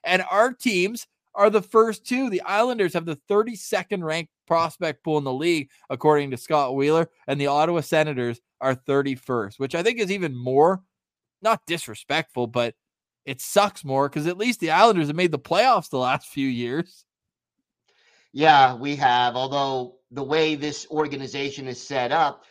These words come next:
Speaker 2: you know, Lou Lamoriello has traded away the last four first-round picks for the Islanders, and it wouldn't surprise me if he goes for five in a row this year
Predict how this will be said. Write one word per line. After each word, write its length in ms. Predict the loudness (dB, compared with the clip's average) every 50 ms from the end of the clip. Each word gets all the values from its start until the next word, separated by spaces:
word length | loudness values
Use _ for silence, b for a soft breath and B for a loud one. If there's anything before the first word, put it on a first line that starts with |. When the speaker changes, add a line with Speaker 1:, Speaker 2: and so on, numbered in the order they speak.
| b b b b
Speaker 2:
you 100 | -6 -6
know, 140 | -4 -4 -2
Lou 180 | -2 -2 -2
Lamoriello 640 | 0 0 0 0 -2 -4 -4 -4 -2 -2 -4 -4 -4
has 180 | -6 -10 -10
traded 380 | -12 -12 -8 -8 -6 -6 -6 -6
away 300 | -6 -6 -4 -4 -4 -4
the 100 | -6 -4
last 440 | -4 -2 0 -2 -2 -4 -8 -20 _ -12
four 320 | -10 -8 -6 -4 -6 -6
first-round 760 | -8 -12 -12 -10 -10 -10 -12 -10 -6 -4 -2 -2 -2 -4 -10 -12 _ -10
picks 440 | -10 -10 -10 -12 -20 -20 -20 -20 _ _ _ _ _ _ _ _ -12
for 240 | -8 -4 -2 -2 -2
the 200 | -4 -6 -4 0
Islanders, 760 | 2 2 2 2 -2 -6 -8 -8 -8 -8 -8 -10 -10 -14 _ _ _ _ _ -8
and 120 | -6 -6 -4
it 80 | -2
wouldn't 280 | 0 0 -2 -2 -4 -8
surprise 520 | -10 -8 0 2 4 4 4 2 0 -4
me 120 | -6 -6 -6
if 120 | -6 -6
he 100 | -10 -8
goes 320 | -6 -4 -4 -4 -4 -6
for 160 | -10 -16 -12 -2
five 400 | 0 2 4 4 2 2 -2 -6
in 100 | -8 -8
a 60 | -6
row 480 | -2 0 0 0 0 -2 -6 -8 -12 _ _ _ _ _ _
this 360 | -16 -8 -6 -6 -6 -6 -10 -12
year 500 | -8 -6 -4 -2 -2 -2 -4 -4 -8